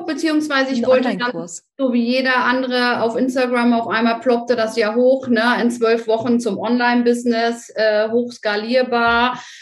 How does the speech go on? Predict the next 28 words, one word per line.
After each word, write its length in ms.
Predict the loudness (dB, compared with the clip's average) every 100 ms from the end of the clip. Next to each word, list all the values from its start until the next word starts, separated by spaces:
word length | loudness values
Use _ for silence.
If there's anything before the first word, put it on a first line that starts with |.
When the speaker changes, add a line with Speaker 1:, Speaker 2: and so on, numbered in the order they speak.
| -20 -20 -6
Speaker 1:
wenig 440 | 0 4 4 2 2
Arbeit, 680 | 2 4 4 4 2 0
äh, 260 | 0 2 0
tralala, 640 | 0 0 2 2 2 0
wenn 120 | 0
du 60 | 0
den 240 | 0 0
Kurs 180 | 2 0
am 120 | 0 -2
Laufen 420 | -2 -2 -4 -4
hast 220 | -4 -4
und 140 | -2
so. 100 | -2
Und 80 | -2
dann 120 | -4
dachte 260 | -4 -6 -8
ich, 80 | -8
okay, 380 | -2 0 2 0
ja, 220 | 0 0
das 220 | -4 -6
klingt 320 | -4 0 2
gut, 180 | 2 2
warum 360 | 2 0 2 0
auch 200 | 0 0
nicht, 300 | 0 0 -2
mache 220 | -2 -2
ich 160 | -6 -4
auch. 320 | 0 -2 -4